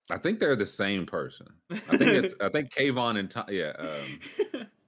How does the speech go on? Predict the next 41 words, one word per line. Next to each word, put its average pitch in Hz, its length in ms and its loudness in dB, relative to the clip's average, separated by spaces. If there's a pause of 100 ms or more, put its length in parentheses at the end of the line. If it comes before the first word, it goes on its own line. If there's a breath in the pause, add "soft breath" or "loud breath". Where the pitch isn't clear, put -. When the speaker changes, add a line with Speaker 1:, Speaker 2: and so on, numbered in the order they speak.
(120)
Speaker 2:
<laughs> - 400 -20
Speaker 1:
three 143 400 0
Evan 123 340 0
Neal. 120 160 -2
That 127 220 0
just 135 220 -8
feels 107 380 -6 (100)
like, 92 160 -4
w-, 90 200 -12
if 110 120 -12
you're 117 100 -2
gonna 127 160 -6
let 110 160 -6
Evan, 98 380 -10
uh, 67 200 -12 (220)
if - 100 -14
you're 127 100 0
gonna 135 120 2
let 104 160 2
Davis 101 320 2
Mills 92 240 -4
rock 87 280 -2
next 80 240 -12
year, 78 160 -8
which 73 160 -14
you 80 60 -16
probably, 139 260 -2
I 110 40 -6
feel 196 120 0
like 120 100 2
he's 110 140 -2
earned 101 260 -2
that 98 140 -4
much. 82 320 -10
You 90 80 -10
get 104 140 -2
him 151 100 -4
some 143 100 -10
offensive 143 220 -6
Speaker 2:
Absolutely. 160 240 -6 (100)
Speaker 1:
line. 78 200 -10